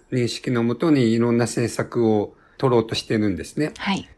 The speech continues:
Speaker 1: で、やっぱり政策は、政策のレ-、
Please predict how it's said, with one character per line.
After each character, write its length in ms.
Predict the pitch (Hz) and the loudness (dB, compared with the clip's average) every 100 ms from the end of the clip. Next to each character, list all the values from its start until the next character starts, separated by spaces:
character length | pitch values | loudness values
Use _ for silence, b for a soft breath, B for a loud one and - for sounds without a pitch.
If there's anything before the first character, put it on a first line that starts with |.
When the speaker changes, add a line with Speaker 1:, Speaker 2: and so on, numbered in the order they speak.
| - | 0
Speaker 1:
で、 100 | 147 | 2
や 100 | 139 | 2
っ 60 | |
ぱ 100 | 185 | 4
り 120 | 180 139 | 4 4
政 380 | - 165 170 | 2 0 0
策 720 | 175 135 - 170 170 165 165 - | 0 -2 2 4 4 2 -2 -2
は、 340 | 156 165 143 | 4 6 6
政 280 | 104 - 135 | 4 0 0
策 560 | 156 - 143 143 139 139 b b _ _ | 0 -2 0 0 -2 -6 b b _ _
の 140 | 135 | 2
レ-、 140 | 135 | 6